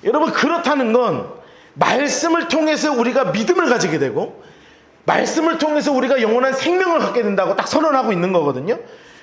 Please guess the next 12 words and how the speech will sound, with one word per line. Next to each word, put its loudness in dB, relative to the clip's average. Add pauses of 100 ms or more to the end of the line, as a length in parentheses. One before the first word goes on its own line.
(140)
여러분, 0
말씀이 0
가지고 0
있는 0
농-, -2
놀라운 0
능력이 0
바로 0
이거예요. -4 (840)
여러분, -8
우리의 -6
믿음이요, -6